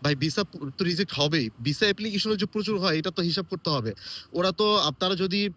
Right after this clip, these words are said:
আহ, ধরেন, আহ, তিনশো ভিসা অ্যাপ্লিকেশন করেন, তিনশোটা তো, আহ, ভিসা দিবে না ওরা, আর তিনশো তো ওদের কোঠায় অ্যাভেলেবল নাই। তো এর মধ্যে সিলেকশন কইরা যাদের, যে আমাদের বাংলাদেশের, আমরা তো জনসংখ্যার দিক দিয়ে অনেক বেশি,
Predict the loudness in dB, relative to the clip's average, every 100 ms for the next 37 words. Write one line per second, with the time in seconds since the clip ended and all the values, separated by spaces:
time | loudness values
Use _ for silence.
0 | -12 -16 -4 0 2 2 0 -2 0 0
1 | -2 -4 -2 -2 -2 -2 -2 0 0 0
2 | 0 -2 -2 -2 -2 -2 -4 -8 -20 -20
3 | -6 -4 -2 -2 2 4 2 0 0 2
4 | 2 0 -2 -2 -2 0 2 4 2 0
5 | -4 -10 _ -20 _ 0 2 2 0 -2
6 | -2 -2 -2 -2 -2 0 -2 -2 -4 -2
7 | 0 2 2 2 0 0 0 0 -6 -12
8 | -20 -20 _ -2 0 2 2 -2 -2 0
9 | 0 0 -2 -2 -2 0 0 0 0 2
10 | 0 -2 -8 -20 -6 0 0 0 -2 0
11 | 0 0 0 -2 -2 0 -2 -2 -2 -2
12 | -2 -2 0 0 -2 -2 -4 0 2 2
13 | 2 2 0